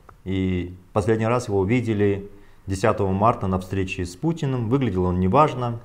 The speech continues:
был какой-то встревоженный, напуганный. Ну и, собственно, вы знаете, что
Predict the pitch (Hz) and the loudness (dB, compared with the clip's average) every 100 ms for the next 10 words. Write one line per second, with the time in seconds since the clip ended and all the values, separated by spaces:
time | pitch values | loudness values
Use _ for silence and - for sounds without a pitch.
0 | - - - - - - 120 104 92 92 | -16 -20 -20 -20 -18 -2 0 0 0 -2
1 | 90 - 101 98 110 92 90 90 92 147 | -2 -6 -2 2 0 0 -2 0 0 2
2 | 135 120 113 107 - - - - - 135 | 2 2 0 -4 -12 -20 -20 -20 -16 -6
3 | 151 151 147 151 135 131 120 120 - 110 | -4 0 -2 0 0 2 0 -4 -4 -2
4 | 117 135 127 98 95 107 104 104 95 | 0 -2 -2 -4 -4 0 2 2 -2